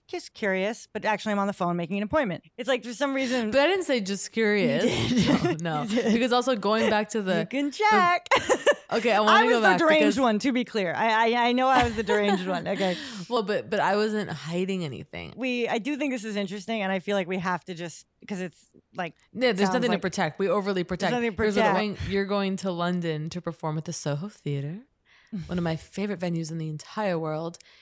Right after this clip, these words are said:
Speaker 2: And I'm gonna be going there this summer, it seems. And I have only performed in one of the rooms. There's two stages. I've only performed in one of the stages. So I said to you,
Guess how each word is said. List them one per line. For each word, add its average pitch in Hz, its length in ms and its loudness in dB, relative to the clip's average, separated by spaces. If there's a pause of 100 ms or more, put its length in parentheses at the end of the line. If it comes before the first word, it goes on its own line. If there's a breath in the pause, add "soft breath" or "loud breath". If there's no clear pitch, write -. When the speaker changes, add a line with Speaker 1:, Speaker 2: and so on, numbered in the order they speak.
(180 loud breath)
Speaker 2:
And 175 180 -2
I'm 175 200 -2
gonna 190 160 0
be 180 80 -2
going 160 240 -4
there 151 140 -4
this 147 200 -6
summer, 202 460 -6 (300)
it 147 100 -12
seems. - 560 -14 (400 soft breath)
And 170 120 -4
I 175 380 0
have 175 160 -2
only 175 160 -2
performed 156 360 -6
in 156 160 -6
one 156 140 -2
of 156 100 -6
the 143 100 -10
rooms. 143 260 -8
There's 156 160 -10
two - 200 -10
stages. 127 340 -8
I've - 80 -16
only 156 180 -6
performed 156 260 -12
in 147 100 -10
one 143 160 -6
of 139 40 -10
the - 100 -12
stages. - 440 -14 (260 soft breath)
So - 160 -10
I 175 220 0
said 170 300 -6
to 170 100 -10
you, 170 340 -4